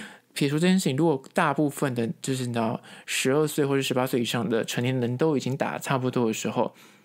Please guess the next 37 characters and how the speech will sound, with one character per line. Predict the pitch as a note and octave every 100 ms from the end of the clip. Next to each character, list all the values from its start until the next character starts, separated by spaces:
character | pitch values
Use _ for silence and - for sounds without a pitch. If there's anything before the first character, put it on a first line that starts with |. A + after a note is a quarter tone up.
| - -
国 | C#3+ D3
家 | E3+ F#3+ G3
选 | G3 - -
择 | - A2
跟 | C3
病 | C3+ C3+
毒 | A2 G#2+
共 | B2 A#2+
存， | - G#2+ - - - -
这 | A3+
时 | F#3 - B2
候 | D3 C3
大 | - F#3
家 | D#3+ D3
都 | D3 C#3
已 |
经 | B2+
选 | C3+ A2+ A#2+
择 | A#2
开 | A#2+ - C3+
放 | D3 C#3+ A#2+
国 | A#2 G#2+
境 | - A#2+
或 | B2 A#2+
边 | A#2+ A#2+ A#2
境， | A#2+ B2+ A2+ - - - -
但 | - A3+
是 |
台 | A3 D#3
湾 | D3
在 | D#3
这 | D#3+
个 | D3+
时 | - -
候 | - A#2+ - - -
刚 | E3 E3+
好 | F3 -